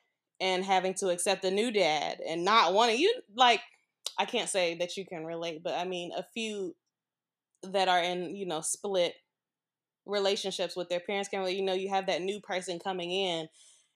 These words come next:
and the first thing you do is you immediately hate them.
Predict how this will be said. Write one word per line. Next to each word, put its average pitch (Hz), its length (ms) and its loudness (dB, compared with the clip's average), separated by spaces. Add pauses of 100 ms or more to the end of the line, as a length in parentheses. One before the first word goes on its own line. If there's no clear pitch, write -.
(100)
and 196 280 0 (560)
the 208 120 2
first 226 320 2
thing 220 120 2
you 208 140 -2
do 220 80 -2
is 196 180 2
you 196 100 2
immediately 180 440 -2
hate 156 240 -6
them. - 120 -12